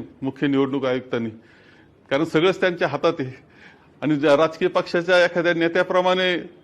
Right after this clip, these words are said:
ते बोलतायत, त्या-, त्यांची बोलण्याची पद्धत हे जे आहे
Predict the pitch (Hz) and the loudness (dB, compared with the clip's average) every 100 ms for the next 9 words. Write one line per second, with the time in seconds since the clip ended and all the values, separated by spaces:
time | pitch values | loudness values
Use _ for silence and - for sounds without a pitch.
0 | - 160 185 175 175 170 170 156 - - | -20 -2 0 4 4 6 4 2 -4 -20
1 | _ - - - - _ _ 131 117 156 | _ -20 -20 -20 -20 _ _ -8 -2 -2
2 | 151 147 165 170 170 - 175 151 170 156 | 0 2 2 2 0 -2 -2 0 4 4
3 | 151 151 135 170 160 156 147 170 156 170 | 4 0 0 2 2 0 0 2 4 4
4 | 135 165 - | 4 0 -6